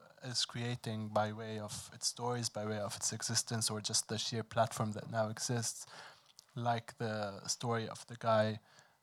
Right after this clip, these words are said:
or another woman, like, this is also recent. She was like, "You, your, your, uh, the magazine inspired her to start her own literary publication in Cairo," and, um,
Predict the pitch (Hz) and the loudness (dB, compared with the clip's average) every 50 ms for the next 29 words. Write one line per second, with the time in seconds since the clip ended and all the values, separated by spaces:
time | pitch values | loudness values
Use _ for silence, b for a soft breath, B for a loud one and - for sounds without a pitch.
0 | b _ - 123 117 113 113 110 - 117 117 113 110 113 113 113 113 113 113 113 | b _ 0 2 4 6 6 4 4 2 0 -4 -6 -8 -8 -8 -6 -6 -4 -4
1 | 110 110 110 110 101 104 104 104 - _ _ - - _ _ - 117 113 110 - | -2 -2 -2 0 0 0 -2 -2 -4 _ _ -20 -20 _ _ -14 -10 -8 -8 -6
2 | - 113 - - 113 117 - - 113 110 113 107 - - 113 107 104 - - 113 | -6 -6 -4 -4 -4 -4 -4 -6 -6 -6 -6 -4 -4 -4 -4 -4 -4 -6 -6 -4
3 | 110 107 107 - - 107 107 107 - - - - - 127 117 113 117 117 113 110 | -4 -4 -4 -2 -2 -2 -2 -2 -6 -12 -20 -16 -10 -8 -6 -4 -4 -4 -4 -6
4 | - - - 131 120 117 120 117 82 110 117 123 120 117 110 117 113 117 - - | -10 -12 -12 -10 -6 -4 -4 -4 -4 -6 -6 -6 -6 -6 -8 -10 -12 -12 -14 -18
5 | - - - - 123 120 120 117 120 120 117 107 123 127 123 120 113 113 - - | -20 -18 -12 -8 -4 0 2 2 2 2 0 -2 -2 -2 -2 0 0 0 2 4
6 | 120 117 117 117 117 117 - - 117 - - 127 120 117 - - 127 123 - 120 | 4 4 2 0 -2 -4 -2 -2 -2 0 2 2 0 0 0 -2 -2 -2 -2 -2
7 | 117 113 113 117 - - 117 113 110 110 - 117 110 110 113 - - 120 113 - | -4 -2 -4 -2 0 2 2 2 2 2 2 0 0 0 -6 -4 -4 -2 -2 -2
8 | - 117 110 110 107 110 - - 117 113 107 107 101 95 - - 104 107 107 107 | -2 0 0 -2 -2 -4 -4 -4 -4 -4 -4 -6 -10 -10 -10 -8 -8 -6 -6 -2
9 | 107 107 107 104 104 104 104 104 | 0 2 2 2 0 -2 -6 -10